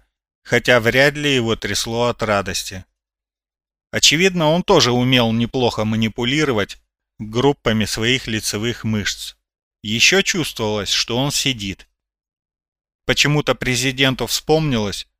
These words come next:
что, разговаривая со Сталиным, люди вставали.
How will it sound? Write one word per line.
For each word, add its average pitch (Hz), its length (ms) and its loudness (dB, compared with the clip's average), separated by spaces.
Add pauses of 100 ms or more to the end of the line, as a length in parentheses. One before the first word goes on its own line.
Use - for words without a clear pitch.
(160)
что, - 240 -4
разговаривая 117 800 4
со - 160 -2
Сталиным, 110 640 0 (340)
люди 113 320 -2
вставали. 98 680 -2